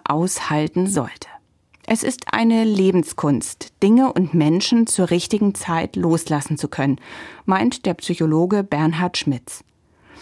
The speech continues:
Zu schnell die Hand zu öffnen und loszulassen ist keine Lösung.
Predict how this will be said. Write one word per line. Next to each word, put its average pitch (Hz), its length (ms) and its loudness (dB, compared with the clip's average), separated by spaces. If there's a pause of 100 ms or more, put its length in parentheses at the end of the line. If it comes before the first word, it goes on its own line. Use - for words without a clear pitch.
(180)
Zu - 160 -2
schnell 294 320 2
die 202 160 2
Hand 160 200 2
zu - 160 -4
öffnen 202 400 0
und 170 140 0
loszulassen 190 720 0
ist - 220 -6
keine 175 320 2
Lösung. 135 420 -4